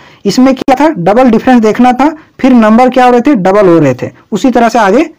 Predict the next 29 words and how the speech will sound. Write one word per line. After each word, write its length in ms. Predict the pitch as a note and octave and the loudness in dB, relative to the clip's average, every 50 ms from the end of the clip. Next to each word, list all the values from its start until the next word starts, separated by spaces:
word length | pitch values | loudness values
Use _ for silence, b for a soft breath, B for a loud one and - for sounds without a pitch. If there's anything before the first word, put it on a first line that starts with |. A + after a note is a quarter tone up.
| _ _ | _ _
करना 300 | - E3 D#3+ D#3 D3 C3+ | -4 0 0 2 0 0
था। 200 | - B2 A2 - b b b b b b | -2 -6 -12 -12 b b b b b b
आगे 260 | - F3+ G#3 A3+ C4+ C4+ | -4 -2 0 0 0 0
चलते 280 | - C4+ B3+ A#3+ C4 | 0 0 0 2 2
हैं, 220 | C4+ C#4+ D#4 D4+ D#4 - | 2 0 0 0 -2 -4
नेक्स्ट 260 | F3+ G#3+ B3 - - | -2 -2 -2 -2 -4
क्वेश्चन 340 | - C4 A#3+ - - C4 B3+ | -2 -2 -2 0 0 0 2
देखते 220 | A#3+ A#3 A#3+ - | 2 0 0 0
हैं, 100 | C4 D4 D4+ B B B B B B | 0 0 0 B B B B B B
क्वेश्चन 320 | - A3+ A3+ A3 - C#4+ C4+ | -2 -2 -2 0 0 2 2
नंबर 300 | C4 B3+ A#3+ C#4 D#4+ D4+ | 2 2 2 2 0 0
बाईस 360 | F3+ D3+ F3+ F#3+ A3+ A3+ - F3+ | -2 -2 -2 0 0 -2 -2 0
देखिए, 400 | F3 D#3 - - - C3 - - b b b b b b b | 0 0 0 -2 -6 -8 -8 -10 b b b b b b b
इसमें 300 | A3+ G#3+ - C4 C#4 C4+ | -8 -2 0 0 0 0
क्या 160 | C4+ C#4 C4 | 0 0 2
बोला 280 | A#3 C4 C5 C4+ B3 A#3+ | 2 2 2 2 2 2
है, 140 | C4 C#4+ D4+ D4+ b b b b b b b | 2 0 -2 -4 b b b b b b b
दो 160 | D#3+ E3 A3+ C4+ | -6 -2 0 0
आपको 460 | D4 B3+ A3+ A3+ A3+ G#3+ - D4 D4 - G3 - | 2 2 2 0 0 -2 -2 -2 -2 -2 -4 -6
फलक 220 | - G3 A3+ A#3 G#3+ | -4 -2 -2 -2 0
दे 160 | F#3+ G3 F#3+ | 0 0 2
रखे 220 | E3+ D#3+ D#3 - D3+ | 2 0 -2 -2 -4
हैं, 160 | B2+ B2+ C#3+ | -4 -4 -6
ठीक 260 | - - C4+ - - | -2 -2 -2 0 0
है, 200 | G#3 D3 - b b b b b b b | -2 -4 -4 b b b b b b b
और 180 | G#3 A#3+ C4 | 0 0 0
क्या 160 | B3 C#4+ C4 | 0 0 -2
पूछा 300 | B3 A3 C4 - C4 A#3+ | 0 -2 -2 0 0 0
है 180 | A#3+ C4 C#4+ D4 | 2 0 0 -2